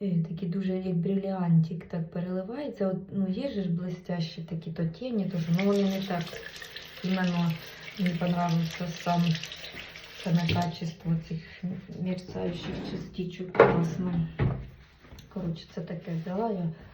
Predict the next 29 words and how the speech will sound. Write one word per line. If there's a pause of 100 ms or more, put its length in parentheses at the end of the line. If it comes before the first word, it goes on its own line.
(540)
Е, (460)
це
називається,
що
бачу,
<laughs>
та
й
показую,
що
є,
та
й
це. (300)
Ну,
я
просто,
мені
нравиться (720)
ці
средства,
я
і
ділюсь
з
вами.
Ось
теж,
е,